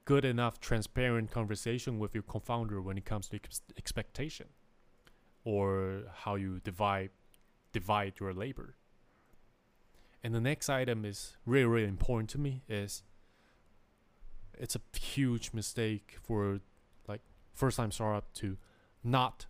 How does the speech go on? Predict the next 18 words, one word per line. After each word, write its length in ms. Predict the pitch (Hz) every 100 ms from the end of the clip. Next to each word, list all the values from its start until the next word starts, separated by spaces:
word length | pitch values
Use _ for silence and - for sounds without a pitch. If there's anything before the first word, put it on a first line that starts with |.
| -
launch. 560 | 107 107 95 - - - - - - - - _ - - - - - - - - - - - - 151
The, 140 | 139
the 100 | 120
example 460 | 123 - 165 165 143
they 140 | 117
gave 400 | 101 113 110 98
is 280 | 101 - -
so, 880 | - - - - 113 110 104 101 104 - - - -
so 260 | - - 113
well 300 | 104 104 98
given 360 | 113 110 95
is, 320 | 95 95 - - - - _ _ - - - - -
do 140 | - 101
you 120 | 180
even 300 | 202 151 117
remember 600 | 107 101 113 113 104 98
when 360 | - 110 110 98
did 220 | 110 98